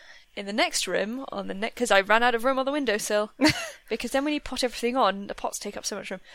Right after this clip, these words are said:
Speaker 1: So then I have, then loads of old cut down, um, Tetra Paks.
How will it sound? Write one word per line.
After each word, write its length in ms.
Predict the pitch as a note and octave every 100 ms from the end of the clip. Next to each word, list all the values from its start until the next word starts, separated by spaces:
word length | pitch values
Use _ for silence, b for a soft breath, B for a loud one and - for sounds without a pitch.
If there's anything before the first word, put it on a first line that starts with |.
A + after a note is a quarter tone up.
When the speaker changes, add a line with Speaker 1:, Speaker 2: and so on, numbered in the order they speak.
| B B
Speaker 1:
So 140 | A#3+
then 280 | A3 A3 G#3
I 140 | -
have, 360 | G#3 G#3+ G3 -
then 340 | - G#3 G3+ G3+
loads 260 | G3+ G#3 G3+
of 80 | G#3
old 220 | G#3+ G#3 -
cut 200 | - -
down, 360 | G#3 G3+ F#3+ -
um, 340 | G3+ F#3+ F#3+
Tetra 280 | F#3+ - -
Paks. 360 | - - -